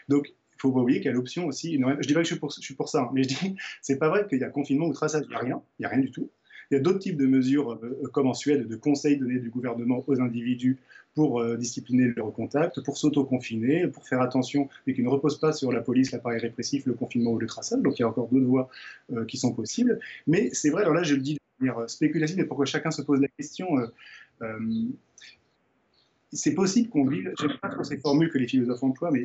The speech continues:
un basculement dans le rapport à la maladie et de qu'est-ce que c'est que le type de société qu'on fabrique si on vit avec l'angoisse, euh, d'une maladie qui se disperse. Parce qu'en fait, euh, en vérité, la mort, elle est, c'est quelque chose qui est évidemment intolérable.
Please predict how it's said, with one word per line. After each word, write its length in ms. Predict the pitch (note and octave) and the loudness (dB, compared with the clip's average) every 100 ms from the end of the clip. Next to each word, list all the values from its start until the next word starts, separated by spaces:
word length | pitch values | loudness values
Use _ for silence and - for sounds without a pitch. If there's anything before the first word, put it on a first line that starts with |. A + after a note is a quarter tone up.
| - | -2
un 140 | C3 C3 | 0 2
basculement 480 | C3+ - D3+ E3+ | 2 0 0 2
dans 80 | C#3+ | 2
le 60 | A#2 | 0
rapport 280 | B2+ C#3+ B2+ | 0 0 0
à 40 | |
la 80 | B2+ | 0
maladie 500 | B2+ C3 B2+ D#3 E3+ | 0 0 -4 -6 -2
et 140 | C#3+ C3 | -2 -2
de 100 | A#2 | -4
qu'est-ce 200 | C#3 - | -4 -2
que 140 | C#3+ | 0
c'est 240 | C3+ D#3 D#3+ | 0 -2 -4
que 140 | B2 | -4
le 140 | A#2 | -6
type 220 | A2+ F3 D#3+ | -6 -4 -2
de 80 | |
société 400 | C#3+ C#3+ D3 D#3 | 0 0 0 -2
qu'on 160 | D3+ B2+ | -2 -2
fabrique 640 | - C#3 C3 F#3+ - - _ _ _ | 0 0 0 -4 -8 -18 _ _ _
si 280 | - - E3+ | -6 0 2
on 100 | C3 | 2
vit 160 | C3+ E3+ | 2 2
avec 200 | C3+ B2 | 0 2
l'angoisse, 540 | C3+ C3 D3 D3+ - | 4 4 2 -2 -6
euh, 420 | B2 A#2 A2+ A#2 A2+ | -6 -6 -8 -8 -2
d'une 120 | A#2+ | 0
maladie 300 | A#2+ A#2 C3 | 0 -2 -6
qui 120 | A#2+ | -8
se 40 | |
disperse. 480 | A2+ G#2+ A#2+ - - _ _ | -10 -12 -14 -14 -18 _ _
Parce 120 | B2 | -4
qu'en 120 | D#3 D#3 | 0 -2
fait, 260 | A3+ - | -2 -4
euh, 140 | A#2+ A#2+ | -2 0
en 60 | |
vérité, 440 | A#2+ B2+ C3 F3+ E3 - C#3 | 2 4 4 2 0 -2 0
la 140 | C3+ | 4
mort, 260 | B2+ E3 C3 | 4 4 0
elle 120 | A2+ | -4
est, 300 | A2+ A2+ A2+ - - | -4 -4 -6 -8 -10
c'est 160 | - | -8
quelque 80 | A2 | -8
chose 140 | A#2 | -10
qui 260 | - A2 G#2+ | -10 -12 -10
est 60 | G#2+ | -10
évidemment 380 | G#2 A2 A2 G#2+ | -8 -6 -6 -4
intolérable. 520 | - G#2 A2 B2+ | -2 0 2 0